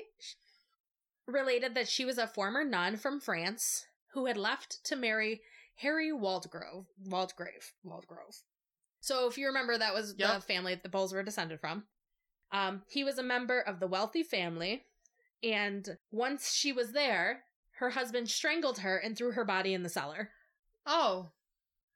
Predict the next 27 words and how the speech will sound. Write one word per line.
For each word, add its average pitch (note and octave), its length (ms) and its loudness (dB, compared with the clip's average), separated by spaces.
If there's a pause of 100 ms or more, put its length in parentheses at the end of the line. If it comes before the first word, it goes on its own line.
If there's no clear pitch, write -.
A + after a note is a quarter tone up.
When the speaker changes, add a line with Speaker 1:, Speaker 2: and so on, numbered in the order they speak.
(340)
Speaker 2:
All B3+ 100 2
right. B3+ 340 2 (640)
Speaker 1:
So D4 340 2
Speaker 2:
That's B3+ 260 2
unfortunate. C4+ 840 2
<clears throat> - 40 -20 (380)
She - 200 -6
traveled C#4+ 420 0
all C#4+ 100 4
the D4 80 0
way D4 160 2
from D4 220 -6
France. D4+ 640 -4 (600)
Speaker 1:
After C#4 360 2
the C#4+ 120 2
leasing, G3+ 720 0
on G#3 220 0
February A#3+ 920 2 (300)
nineteen A3 520 -2
thirty-nine, G3+ 480 2
the F#3+ 80 0
rectory F3+ 420 0
actually E3+ 360 0
burnt E3 220 -2
to F3 60 -4
the D3 80 -6
ground. - 380 -12